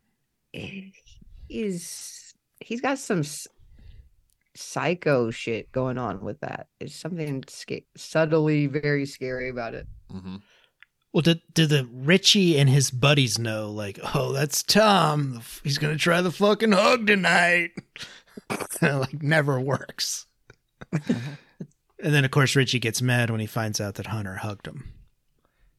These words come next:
Speaker 2: I'm thinking
Speaker 1: That's what I was worried about in that scene. The tension of, like,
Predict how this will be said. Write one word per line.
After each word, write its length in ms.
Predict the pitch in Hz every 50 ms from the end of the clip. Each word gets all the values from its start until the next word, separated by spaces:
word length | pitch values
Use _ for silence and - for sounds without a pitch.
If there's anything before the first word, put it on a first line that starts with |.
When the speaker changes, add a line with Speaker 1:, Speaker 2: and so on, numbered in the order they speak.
| _ _ _ _ _ - _ - -
Speaker 2:
I'm 160 | - 117 156 175
thinking 380 | - - 131 113 104 - 120 -
Speaker 1:
That's 240 | 175 226 349 -
what 100 | - 233
I 120 | 208 196 180
was 160 | 170 165 143
worried 280 | 151 175 196 202 196 185
about 180 | 156 151 135 123
in 80 | 139
that 160 | 131 117 -
scene. 420 | - - 143 131 117 117 120 120 -
The 120 | 139 135
tension 580 | 123 - - - 147 151 151 147 - 156 143 139
of, 120 | 135 127
like, 380 | 139 131 123 117 113 110 _